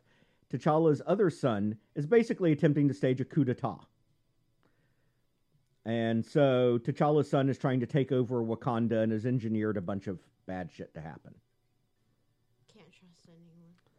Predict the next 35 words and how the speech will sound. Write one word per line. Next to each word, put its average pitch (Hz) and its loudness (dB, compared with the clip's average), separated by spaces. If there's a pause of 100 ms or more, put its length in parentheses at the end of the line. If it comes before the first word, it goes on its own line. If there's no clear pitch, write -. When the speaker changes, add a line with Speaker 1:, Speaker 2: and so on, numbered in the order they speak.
(340)
Speaker 1:
So 117 2
that 160 2
is 160 4
the 147 -4
story, 139 2
The 123 2
Once 135 0
and 123 -2
Future 117 -4
King. 85 -8 (260)
And 156 2
in 160 6
fact, 139 0
he 151 0
kills 151 2
his 110 -2
half-sister, - -8 (340)
pinning 185 2
her 143 0
up 123 -2
onto 123 0
a 101 -8
cross 135 -4
in 113 -4
an 110 -4
American 120 -4
church 117 -8 (300)
with 110 -6
a 113 -2
sign 123 0
that 117 -4
says, 110 -2
"Too 143 -2
late, 117 -2
Daddy." 82 -14